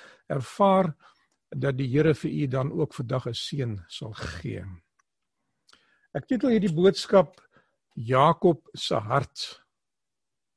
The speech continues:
Ek lees vir u twee Korintiërs vier vers sewe uit die, uit een van die vertalings uit.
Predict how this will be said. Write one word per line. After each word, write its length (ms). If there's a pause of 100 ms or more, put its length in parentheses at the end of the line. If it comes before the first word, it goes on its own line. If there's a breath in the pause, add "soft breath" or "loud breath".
(760)
Ek 160
lees 240
vir 140
u 60 (120)
twee 240
Korintiërs 600 (320)
vier 420 (480 soft breath)
vers 260 (200)
sewe 380 (180)
uit 100
die, 140 (180)
uit 320
een 240
van 160
die 80
vertalings 600
uit. 360